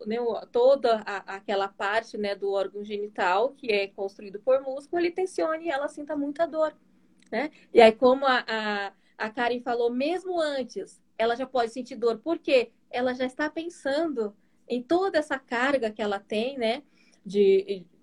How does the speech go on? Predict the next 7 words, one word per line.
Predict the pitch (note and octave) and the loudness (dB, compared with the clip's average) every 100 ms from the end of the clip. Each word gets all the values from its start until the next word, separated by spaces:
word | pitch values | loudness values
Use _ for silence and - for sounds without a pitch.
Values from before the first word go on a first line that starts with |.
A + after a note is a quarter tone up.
| - | -6
memorizado | G3+ G3+ G#3 G3+ G3 G3 G3 | 0 0 2 0 2 2 2
sobre | - C4 C4+ | 2 4 4
aquilo, | A3+ - D4+ F#4+ D#4 A3 G#3+ | 0 0 -2 0 0 -2 -4
então | B3+ C#4+ C4+ C4 | -10 -6 -4 -2
ela | C4+ C4+ C#4 | -4 -4 -6
já | C4+ C#4 | -6 -8
começa | D#4 C#4+ A#3 B3 - | -6 -4 -4 -4 -8